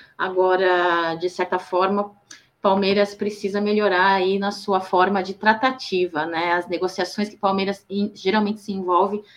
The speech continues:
são negociações que poderiam ser melhores. Temos alguns nomes últimos aí negociados pelo Palmeiras e que alguns valores ou formas de recebimento não foram muito bem,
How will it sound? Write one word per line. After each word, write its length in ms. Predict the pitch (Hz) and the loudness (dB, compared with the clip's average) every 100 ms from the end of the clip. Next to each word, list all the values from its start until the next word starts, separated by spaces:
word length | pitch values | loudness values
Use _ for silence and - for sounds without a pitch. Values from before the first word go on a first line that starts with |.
| _ | _
são 160 | - 190 | -10 -6
negociações 640 | 202 202 202 196 190 202 | -4 -4 -4 -6 -6 -12
que 100 | - | -12
poderiam 440 | - 208 202 214 220 | -8 0 2 2 -2
ser 240 | - 220 | -2 2
melhores. 720 | 233 233 202 196 156 143 - | 4 6 8 8 4 -2 -12
Temos 280 | - 170 180 | -14 -12 -8
alguns 300 | 180 190 196 | -6 -6 -4
nomes 420 | 190 190 214 185 | 0 2 2 2
últimos 520 | 202 233 - 208 185 | 0 0 -2 -4 -2
aí 180 | 180 190 | 0 0
negociados 560 | 190 180 190 - 170 175 | 0 -4 -6 -4 -4 -4
pelo 220 | 185 175 | -6 -4
Palmeiras 520 | 208 214 202 214 220 _ - _ | -2 0 0 0 -4 _ -20 _
e 60 | 208 | -10
que 340 | - 220 208 - | -4 0 0 2
alguns 360 | 190 190 196 | 0 2 -2
valores 520 | 196 185 190 196 190 - | -2 0 4 4 2 2
ou 140 | 214 | 0
formas 360 | 233 202 190 190 | 2 0 2 -2
de 80 | 202 | -4
recebimento 600 | 202 196 202 202 233 - _ - | -4 -4 -2 -2 -4 -6 _ -8
não 120 | 311 | -8
foram 260 | - 262 254 | -2 0 0
muito 180 | 269 262 | 0 0
bem, 280 | 208 214 | 0 -2